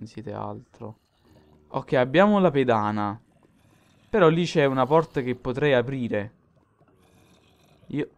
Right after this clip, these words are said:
n-, non lo so, ragazzi, non lo so. Eh, Meglio andare ad aprire la nostra porta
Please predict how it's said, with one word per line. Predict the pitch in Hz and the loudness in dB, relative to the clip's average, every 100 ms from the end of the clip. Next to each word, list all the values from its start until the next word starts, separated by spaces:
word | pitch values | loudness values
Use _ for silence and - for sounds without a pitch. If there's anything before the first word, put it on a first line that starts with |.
| - - | -20 -14
n-, | 123 135 127 131 | -10 -6 -6 -4
non | 139 139 | -4 -2
lo | 135 | -2
so, | 131 120 | -2 -2
ragazzi, | 117 113 107 - 110 | 0 -2 -6 -10 -8
non | 120 | -4
lo | 120 | -4
so. | 117 113 110 _ _ _ _ _ _ _ _ _ | -4 -8 -10 _ _ _ _ _ _ _ _ _
Eh, | 123 123 123 117 117 - _ _ | -4 -2 -2 -4 -8 -18 _ _
Meglio | - 113 131 123 127 123 | -10 -6 -6 -4 -4 -4
andare | 123 120 117 | -6 -4 -2
ad | 113 | -2
aprire | 113 117 117 113 - _ _ _ _ | -2 -4 -4 -2 -4 _ _ _ _
la | 113 | -6
nostra | 110 113 - - 113 | -6 -6 -10 -10 -8
porta | 110 110 107 - - 117 | -4 -6 -8 -16 -6 -6